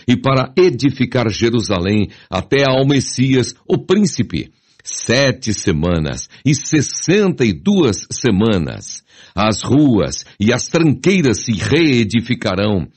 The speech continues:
mas em tempos angustiosos. E depois das sessenta e duas semanas, será tirado o Messias, e não será mais. E o povo do príncipe que há de vir destruirá a cidade e o santuário,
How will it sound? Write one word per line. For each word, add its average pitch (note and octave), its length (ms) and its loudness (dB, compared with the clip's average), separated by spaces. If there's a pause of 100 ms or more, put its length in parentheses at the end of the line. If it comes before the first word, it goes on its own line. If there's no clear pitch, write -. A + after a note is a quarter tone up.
(200)
mas E3+ 440 2
em E3 160 4
tempos A2+ 640 0
angustiosos. A#2+ 1160 0 (280)
E A#3 120 0
depois A#2+ 480 2
das F#2+ 400 0
sessenta D#3 760 -2
e F#2+ 80 2
duas F#2+ 480 0
semanas, A2 960 0 (320)
será D#3+ 380 0
tirado E3 560 2
o G2+ 40 2
Messias, F#2+ 680 -4 (180)
e E3+ 120 2
não A2+ 260 4
será F2+ 380 -2
mais. C2 560 -6 (220)
E E2 140 0
o D#2+ 80 0
povo C3+ 540 0
do G#2+ 180 0
príncipe A2+ 500 0
que G2 240 -2
há C3+ 120 0
de C#3+ 180 -2
vir G#2 340 0 (240)
destruirá C3 920 0
a A2 40 -2
cidade A2+ 680 -2
e G#2+ 40 2
o G#2 80 2
santuário, F#2+ 840 -2